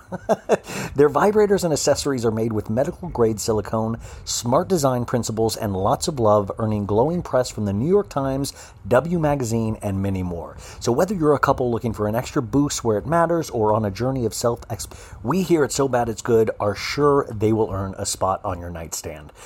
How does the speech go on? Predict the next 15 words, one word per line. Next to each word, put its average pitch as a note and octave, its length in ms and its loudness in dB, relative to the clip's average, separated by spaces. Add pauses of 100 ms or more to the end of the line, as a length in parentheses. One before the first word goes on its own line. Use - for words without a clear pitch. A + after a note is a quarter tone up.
(200)
So - 260 4
I E3 160 4
recommend A2 460 0
you F#2 80 -4
guys F2 560 -6
the F#2+ 400 -4 (260)
Ava. F2+ 460 -2
It's - 180 -8
a - 60 -4
couple's F#3+ 360 0
vibrator G#2+ 520 2
giving G#2 360 -2
you G2 160 0
clitoral G#3+ 580 0
stimulation A2+ 840 -2